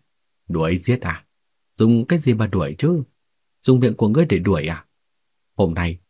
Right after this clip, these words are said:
nếu không phải Lâm Bắc Thần lo lắng cho sự an nguy của Bạch Khâm Vân, thế nên không dây dưa với các ngươi.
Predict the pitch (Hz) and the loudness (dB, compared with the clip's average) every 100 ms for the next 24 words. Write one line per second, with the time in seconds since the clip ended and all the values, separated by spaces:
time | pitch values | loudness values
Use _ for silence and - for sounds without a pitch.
0 | _ _ - 104 113 - 107 92 85 95 | _ _ -2 0 0 0 -2 -2 -4 -4
1 | 123 151 - 90 80 104 110 107 110 170 | -4 -4 -2 -2 -2 -4 -4 -4 -4 -4
2 | 180 143 - - 101 95 92 90 82 95 | -4 -4 -4 -6 -6 -4 -2 -4 -2 -4
3 | - - 95 82 92 87 - _ _ _ | -4 -6 -6 -4 -4 -6 -10 _ _ _
4 | _ _ - 170 147 123 120 101 98 82 | _ _ -2 2 2 2 -2 0 -2 -2
5 | 98 90 82 98 - 131 98 95 | 0 -2 -2 -4 -6 -4 -2 -2